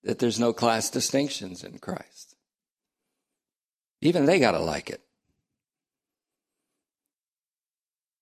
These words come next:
But the way socialism has done it in history is to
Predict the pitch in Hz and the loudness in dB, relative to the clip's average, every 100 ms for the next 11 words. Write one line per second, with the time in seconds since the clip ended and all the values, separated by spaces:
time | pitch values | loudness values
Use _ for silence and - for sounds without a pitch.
0 | _ _ _ _ - - 123 160 131 156 | _ _ _ _ 0 4 6 6 6 6
1 | 175 - 117 107 107 101 98 - 104 98 | 6 6 6 6 4 2 2 4 4 2
2 | 95 95 95 101 - - 113 117 120 101 | 0 0 2 2 2 2 2 2 2 2
3 | 101 92 - 107 101 98 98 | 2 2 2 2 4 2 -2